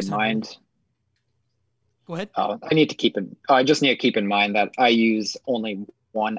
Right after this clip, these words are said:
Speaker 2: actual Sony, Sony lens, 'cause I have the two Zeiss, then I have the Sony eighty-five one four, and then I have, uh, the Tamron. So
Speaker 1: Oh, wow, that's true.
Speaker 2: I keep thinking, I keep thinking I have mainly Sony lenses,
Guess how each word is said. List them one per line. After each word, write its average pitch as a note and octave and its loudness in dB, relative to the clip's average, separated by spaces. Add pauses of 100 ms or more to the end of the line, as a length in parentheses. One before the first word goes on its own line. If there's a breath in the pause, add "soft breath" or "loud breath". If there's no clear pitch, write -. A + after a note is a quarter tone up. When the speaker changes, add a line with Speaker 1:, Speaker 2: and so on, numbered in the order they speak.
Speaker 2:
actual G2+ -6
Sony, G#2+ -6
Sony A#2+ -4
lens, B2+ -2
'cause A2+ -6
I A2 0
have A2 -2
the A#2+ -6
two A#2 -2
Zeiss, G#2+ -4 (320)
then A2 -4
I G#2+ 0
have G2+ 0
the G#2 0
Sony A#2 -4
eighty-five G2+ 0
one G#2 -8
four, A2 -2 (340)
and A#2 -6
then G#2+ -4
I G#2 -2
have, G2+ -4
uh, F#2 -8 (240)
the G#2+ -4
Tamron. G2 -12
So G2 -12
Speaker 1:
Oh, D3+ -8
wow, C3+ -12
that's C#3+ -16
true. - -10
Speaker 2:
I - 4
keep F3 4
thinking, C#3 2 (680)
I B2 0
keep - 2
thinking C#3+ 0
I G#2+ 0
have A#2+ 0
mainly G#2+ -4
Sony G#2 -6
lenses, G2+ -10